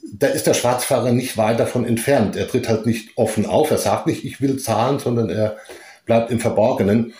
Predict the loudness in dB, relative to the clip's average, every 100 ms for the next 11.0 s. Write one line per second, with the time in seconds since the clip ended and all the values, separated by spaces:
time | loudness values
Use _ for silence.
0 | -16 -16 -20 -20 _ _ _ _ _ 0
1 | 0 0 0 0 2 2 2 2 0 0
2 | 0 0 -2 -2 0 -2 -4 -8 -4 -4
3 | -4 -8 -8 -4 -2 -2 -4 0 0 0
4 | -6 -2 -2 0 0 -2 -4 -4 -2 -2
5 | 0 0 -2 -10 _ _ -4 0 4 2
6 | 0 -4 -4 -4 -4 0 2 2 2 0
7 | 0 -2 -4 -4 -2 0 2 0 -6 _
8 | _ -6 -2 -2 -2 0 0 0 0 -2
9 | 0 -4 -4 -4 -2 -2 -6 _ _ _
10 | _ -2 -2 0 -2 2 4 4 2 -2